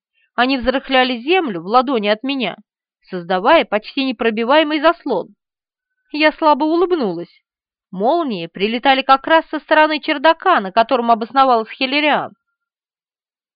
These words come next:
Заклинание иссякло, и я обессиленно опустилась на землю. Виверны, поскуливая, уже скрывались в тумане серого урочища, а за чистоколом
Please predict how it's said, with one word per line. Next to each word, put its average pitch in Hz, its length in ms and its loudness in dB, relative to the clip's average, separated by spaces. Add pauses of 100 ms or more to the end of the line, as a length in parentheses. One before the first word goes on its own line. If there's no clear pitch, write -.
(180)
Заклинание 208 720 -2
иссякло, 311 580 -2 (460)
и 302 120 0
я 302 200 6
обессиленно 285 680 0
опустилась 285 540 -2
на 320 160 0
землю. 190 520 -8 (680)
Виверны, 190 680 -2
поскуливая, 196 880 -2 (280)
уже 330 260 2
скрывались 339 540 2
в - 100 -20
тумане 339 440 0
серого 320 340 0
урочища, 233 760 -4 (540)
а 185 140 -2
за 185 120 -2
чистоколом 208 840 -4